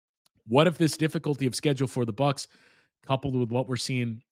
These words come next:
for the Cavaliers that they have left, and to a lesser extent the Knicks, and this recent spark in their play, what if that slides the Bucks down to the four line?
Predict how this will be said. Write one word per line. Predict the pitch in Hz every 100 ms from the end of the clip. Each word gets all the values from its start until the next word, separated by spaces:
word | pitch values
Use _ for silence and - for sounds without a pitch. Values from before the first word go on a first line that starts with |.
| _
for | -
the | 107
Cavaliers | - 120 101 110 160 190 - -
that | 139
they | 147
have | 151 151
left, | 160 160 - _ _ -
and | 175
to | 196
a |
lesser | 160 147 -
extent | 131 - 139
the | 117
Knicks, | 120 139 123 - - _ _ _ _ _ -
and | 139 156
this | 151 139
recent | 104 139 156 127
spark | - - 143 135
in | 120
their | 123
play, | - 165 123 _ _ _ _
what | - -
if | -
that | 220
slides | - 190 190 -
the |
Bucks | 147 180 -
down | 170
to | 170
the | 147
four | 190 202
line? | 127 78